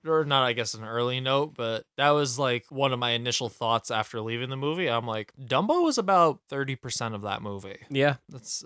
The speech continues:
Speaker 1: about it.
Speaker 2: I didn't want to, uh, spoil anything when I was talking about movies that originally had animals in them, and then they focused too much on the other shit.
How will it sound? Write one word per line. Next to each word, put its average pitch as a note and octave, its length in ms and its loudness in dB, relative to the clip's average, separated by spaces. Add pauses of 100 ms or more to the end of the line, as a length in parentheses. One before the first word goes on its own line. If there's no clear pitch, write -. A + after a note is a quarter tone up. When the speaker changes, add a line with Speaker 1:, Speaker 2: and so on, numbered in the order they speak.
Speaker 1:
about G#2 260 -4
it. G2+ 240 -8
Speaker 2:
I D3 80 2
didn't E3 180 2
want D#3+ 160 4
to, C#3+ 180 4
uh, B2 140 6
spoil B2 680 2 (160)
anything C#3+ 540 -2 (180)
when C3+ 240 -4
I G#2+ 40 2
was A2 140 -4
talking A#2 340 -6
about G#2+ 380 -2 (260)
movies A#2 680 -2
that G#2+ 480 0 (100)
originally B2 460 0
had A#2 280 2
animals B2 460 -2
in C#3+ 140 0
them, D#3 260 0 (300)
and C3+ 100 -2
then B2 120 2
they A#2 100 2
focused B2 420 -2
too C3 100 -4
much A#2+ 220 -2
on A#2+ 140 -4
the A2 140 -4
other A#2+ 220 0
shit. E3+ 420 0